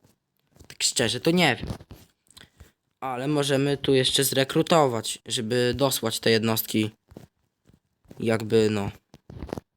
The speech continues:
Mi się wydaje, że mam na tyle jednostek, żeby odeprzeć tam jakieś ataki, ale... Wolę tak dla pewności, oni się zaczną rozlewać.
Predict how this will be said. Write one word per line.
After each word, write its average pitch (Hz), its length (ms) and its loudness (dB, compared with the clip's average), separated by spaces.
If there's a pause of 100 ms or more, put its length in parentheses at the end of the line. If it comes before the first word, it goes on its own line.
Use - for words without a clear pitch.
(720)
Mi 131 120 0
się - 140 4
wydaje, 175 260 6
że 170 80 4
mam 185 280 6
na 147 100 0
tyle 139 220 0
jednostek, 131 420 0
żeby 127 220 -2
odeprzeć 127 420 0
tam 120 160 -2
jakieś 123 240 -6
ataki, 117 460 -4
ale... 123 240 2 (1200)
Wolę 127 320 -2
tak 123 160 -4
dla 131 160 0
pewności, 147 600 2
oni 127 100 0
się 139 140 0
zaczną 131 360 -2
rozlewać. 123 600 -2